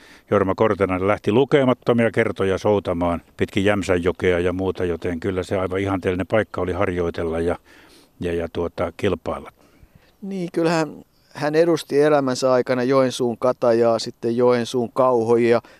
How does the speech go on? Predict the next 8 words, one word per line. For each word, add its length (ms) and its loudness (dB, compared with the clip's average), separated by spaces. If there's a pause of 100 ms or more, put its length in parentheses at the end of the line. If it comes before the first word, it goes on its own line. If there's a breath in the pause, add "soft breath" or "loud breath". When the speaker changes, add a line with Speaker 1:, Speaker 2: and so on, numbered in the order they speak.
(100)
Speaker 2:
jossain 520 2
vaiheessa 460 2
Lahden 360 0
hiihtoseuraa, 1080 2 (400 soft breath)
myöhemmin 800 2
Jämsänkosken 680 -2
vuosien 500 -2
jälkeen 760 0